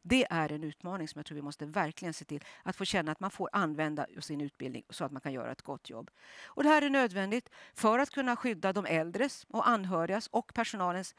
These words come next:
hälsa och välfärd. Tre k-, starkt kvinnodominerade grupper, och självklart både under en pandemi och i vanliga fall, och för att kunna rekrytera och behålla personal, och för att samhället i stort ska kunna fungera.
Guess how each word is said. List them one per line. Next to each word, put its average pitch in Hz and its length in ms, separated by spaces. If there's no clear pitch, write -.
hälsa 180 340
och 165 80
välfärd. 170 400
Tre 214 260
k-, - 160
starkt - 460
kvinnodominerade 202 760
grupper, 202 420
och - 240
självklart 220 640
både 190 380
under 254 220
en 190 140
pandemi 196 600
och 185 140
i - 20
vanliga 170 360
fall, 175 280
och - 360
för 208 100
att 185 100
kunna 185 260
rekrytera 160 580
och 160 160
behålla 233 440
personal, 151 600
och - 200
för 208 380
att 180 140
samhället 156 580
i 175 80
stort - 300
ska - 220
kunna 139 280
fungera. 190 600